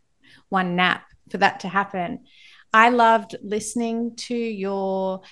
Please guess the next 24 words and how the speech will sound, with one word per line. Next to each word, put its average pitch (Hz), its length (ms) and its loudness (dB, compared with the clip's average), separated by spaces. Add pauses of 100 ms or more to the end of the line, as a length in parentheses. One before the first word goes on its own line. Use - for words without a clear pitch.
(220)
episode 233 460 -4
that 202 140 -4
you - 100 -6
have 202 240 -8
on 208 120 -6
your 202 120 -8
podcast, 190 840 -8
and 202 140 -4
it's - 340 -8
your 185 400 -4
astral 196 400 -8
projection 196 800 -8
motivational 185 1040 -4
piece. 277 340 -6
I 190 60 -4
think 220 240 -4
it 240 60 -2
only 214 180 -2
goes 180 340 -2
for - 140 -8
about 175 320 -4
seven 180 360 -4
minutes, - 480 -10 (600)
but 190 200 4